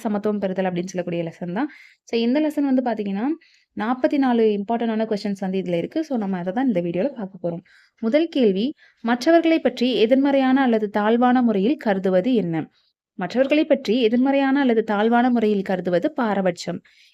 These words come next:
இரண்டாவது கேள்வி, பாரபட்சம் என்ற சொல் எதனை குறிக்கிறது? பாரபட்சம் என்ற சொல் முன்முடிவு என்பதனை குறிக்கிறது. மூன்றாவது கேள்வி, பாரபட்சம் எதன் மீது காணப்படுகிறது? பாரபட்சம் பாலினம், இனம்,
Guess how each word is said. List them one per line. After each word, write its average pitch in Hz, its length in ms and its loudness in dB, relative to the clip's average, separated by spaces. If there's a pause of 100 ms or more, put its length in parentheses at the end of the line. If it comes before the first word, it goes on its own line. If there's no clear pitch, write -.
(120)
இரண்டாவது 294 440 4
கேள்வி, 220 200 2 (140)
பாரபட்சம் 285 560 2
என்ற 214 200 0
சொல் 247 160 0 (140)
எதனை 294 280 4
குறிக்கிறது? 175 440 -2 (640)
பாரபட்சம் 294 640 0
என்ற 208 160 -2 (100)
சொல் 185 200 2 (1120)
முன்முடிவு 247 640 2
என்பதனை 196 400 0
குறிக்கிறது. 180 480 -2 (420)
மூன்றாவது 269 480 4
கேள்வி, 202 240 2 (160)
பாரபட்சம் 269 600 0 (160)
எதன் 359 240 2
மீது 302 300 2
காணப்படுகிறது? 180 680 -2 (600)
பாரபட்சம் 240 680 2 (640)
பாலினம், 233 640 2 (380)
இனம், 208 280 2